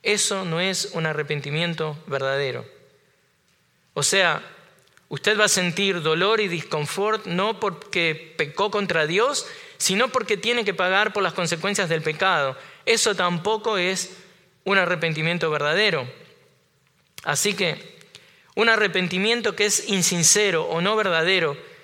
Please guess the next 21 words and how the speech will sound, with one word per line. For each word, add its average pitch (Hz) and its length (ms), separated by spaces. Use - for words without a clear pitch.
se - 200
reconoce 214 880
por 202 160
un 269 120
dolor 233 300
que 208 80
apunta 180 680
o 170 140
que 175 120
tiene 226 300
que 185 120
ver 196 220
solamente 196 920
a 214 340
tener 202 280
que 220 80
enfrentar 190 400
las 185 140
consecuencias 170 580
del 147 120
pecado. 135 520